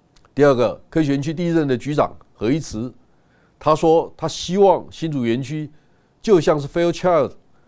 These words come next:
他能够衍生很多新创的公司。他希望台湾的人才在台湾可以找到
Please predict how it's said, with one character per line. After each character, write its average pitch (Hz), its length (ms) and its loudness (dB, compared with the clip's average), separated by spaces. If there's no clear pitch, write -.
他 156 60 2
能 156 100 2
够 165 60 2
衍 104 260 -2
生 156 200 -4
很 110 120 -10
多 113 140 -4
新 156 180 -6
创 151 200 -4
的 95 80 -10
公 85 180 -10
司。 - 180 -18
他 143 140 0
希 147 160 -6
望 135 340 0
台 107 120 0
湾 165 120 4
的 151 80 0
人 120 220 -2
才 90 180 -8
在 127 140 -6
台 104 160 -6
湾 135 180 -2
可 131 160 -4
以 175 100 -2
找 87 220 -8
到 110 260 -4